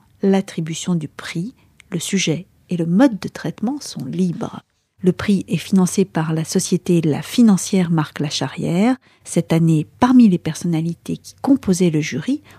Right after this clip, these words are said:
on retrouvait les académiciens suivants, Arnaud Dautrive, Yann Arthus Bertrand,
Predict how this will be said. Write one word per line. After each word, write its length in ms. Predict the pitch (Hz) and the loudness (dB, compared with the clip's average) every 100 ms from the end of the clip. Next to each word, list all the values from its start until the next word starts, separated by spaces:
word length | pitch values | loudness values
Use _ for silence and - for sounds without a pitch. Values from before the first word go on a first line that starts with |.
| - | 0
on 100 | 214 | 4
retrouvait 600 | 240 233 - 208 285 277 - | 4 4 -4 2 2 2 0
les 200 | 202 196 | 2 2
académiciens 680 | 185 180 170 160 165 160 151 | 0 -2 0 -2 -2 -4 -4
suivants, 480 | - 151 156 226 - _ _ _ | -6 -2 4 4 2 _ _ _
Arnaud 300 | 202 196 190 | 0 4 4
Dautrive, 640 | 175 160 - - 165 226 233 - - | 2 -2 -6 -4 2 2 0 -6 -4
Yann 200 | 185 190 | 4 6
Arthus 360 | 170 - - 156 | 4 2 -6 -4
Bertrand, 560 | 175 - - 285 311 | -6 -8 0 4 4